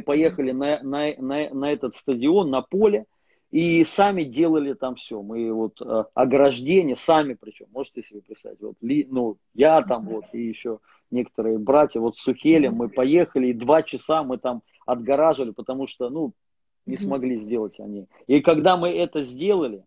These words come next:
Speaker 2: уже намного было больше чу-, еще
Speaker 1: Вау.
Speaker 2: бо-, э, больше и чудес, и, конечно же, свидетельств. Вот, вот так вот. По-,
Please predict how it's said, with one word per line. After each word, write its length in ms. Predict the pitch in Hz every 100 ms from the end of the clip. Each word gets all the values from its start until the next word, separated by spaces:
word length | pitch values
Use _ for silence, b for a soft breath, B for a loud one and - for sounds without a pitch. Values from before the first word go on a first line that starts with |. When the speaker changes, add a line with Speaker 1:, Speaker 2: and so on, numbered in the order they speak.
| _
Speaker 2:
уже 300 | 135 135 151
намного 540 | 147 151 160 165 147 135
было 240 | 131 127
больше 440 | 123 135 123 - 110
чу-, 140 | 123
еще 400 | 143 95 95 98
Speaker 1:
Вау. 0 |
Speaker 2:
бо-, 460 | 98 135 127 - -
э, 200 | 120 120 - b b _
больше 460 | 120 147 139 - 123
и 60 | 123
чудес, 580 | - 131 143 185 151 -
и, 220 | 143 160
конечно 480 | 131 127 135 127 113
же, 160 | 110
свидетельств. 800 | 107 - 113 110 110 98 98 _ _ _ _ _ -
Вот, 260 | 143 151 _ _ _ _ 120
вот 160 | 113
так 220 | 113 98 _
вот. 100 | -
По-, 240 | 127 156